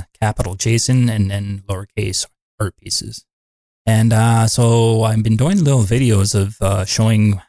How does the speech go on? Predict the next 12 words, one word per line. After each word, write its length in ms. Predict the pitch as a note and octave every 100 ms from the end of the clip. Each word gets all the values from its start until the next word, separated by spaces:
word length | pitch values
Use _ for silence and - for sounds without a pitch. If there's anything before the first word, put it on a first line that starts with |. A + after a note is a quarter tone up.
| -
how 140 | G#2+
I've 120 | A2
been 120 | G2+ F#2+
doing 220 | G#2 G#2+
my 100 | F#2+
pieces 500 | - - - G3 -
and 440 | G2+ G2 F#2+ G2+ -
my 140 | G2+ G2+
experimentation 920 | G2 - G2+ G2+ F#2+ - G#2+ - G2
along 320 | F#2 G2+ G#2+
with 160 | A2 -
that. 300 | A2 G#2+